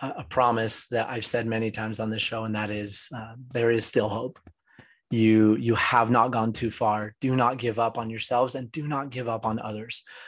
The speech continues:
Those people that are going through these addictions, they're not bad people. They're, they're just struggling. And so be, be patient, establish your boundaries, and continue to love them in the way that will be best for them.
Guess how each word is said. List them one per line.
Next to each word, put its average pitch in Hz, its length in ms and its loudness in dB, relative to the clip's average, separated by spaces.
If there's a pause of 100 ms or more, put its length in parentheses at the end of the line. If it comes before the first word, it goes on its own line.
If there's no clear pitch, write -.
(140)
Those 123 160 -2
people 139 300 2
that 123 120 4
are 113 60 0
going 117 360 0
through 123 140 -4
these 113 220 -4
addictions, 117 680 -2 (1200)
they're 95 120 -6
not 135 220 2
bad 117 240 4
people. 110 500 -2 (320)
They're, 107 260 -4
they're 104 160 -12
just - 640 0
struggling. 107 720 -2 (440)
And 131 140 -2
so 110 560 4 (180)
be, 123 180 2
be 120 220 2
patient, 143 640 2
establish 127 540 0
your 120 80 -6
boundaries, 120 680 -4
and 113 160 -12
continue 131 480 2
to 120 80 6
love 117 260 4
them 123 220 2
in 120 140 -2
the 107 80 -2
way 113 320 2
that 113 260 -2
will 117 100 -8
be 107 300 -6
best 113 320 0
for 107 260 -4
them. 113 340 -8